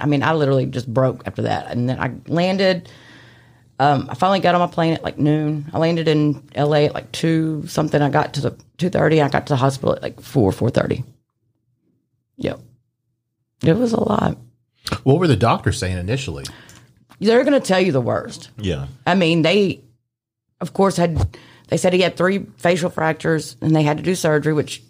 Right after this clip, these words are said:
Speaker 1: two they did, and then one heals on its own. Um, the most frustrating part about that, though, was he,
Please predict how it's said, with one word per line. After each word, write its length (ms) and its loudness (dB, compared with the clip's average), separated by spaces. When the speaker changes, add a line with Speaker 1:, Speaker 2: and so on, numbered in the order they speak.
Speaker 1:
two 580 0
they 140 0
did, 360 2
and 180 0
then 200 0
one 180 2
heals 260 0
on 140 -2
its 140 -6
own. 340 -8
Um, 340 4
the 80 2
most 420 2
frustrating 580 0
part 180 0
about 300 0
that, 200 -4
though, 200 4
was 200 -4
he, 220 -12